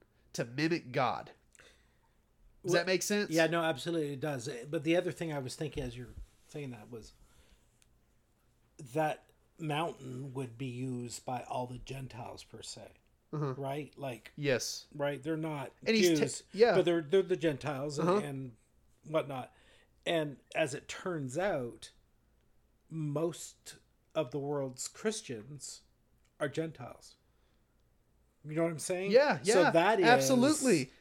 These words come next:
Speaker 1: Absolutely. And that, again, we're in Matthew.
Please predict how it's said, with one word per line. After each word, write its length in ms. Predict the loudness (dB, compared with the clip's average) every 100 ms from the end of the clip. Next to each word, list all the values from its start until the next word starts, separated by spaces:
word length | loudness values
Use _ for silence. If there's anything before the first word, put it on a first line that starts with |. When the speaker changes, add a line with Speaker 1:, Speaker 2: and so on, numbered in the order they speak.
| 0
Speaker 1:
Absolutely. 500 | 2 2 0 0 0
And 100 | 2
that, 200 | 0 0
again, 360 | -6 -2 0 0
we're 160 | 4 2
in 60 | 2
Matthew. 580 | 2 2 0 -2 -2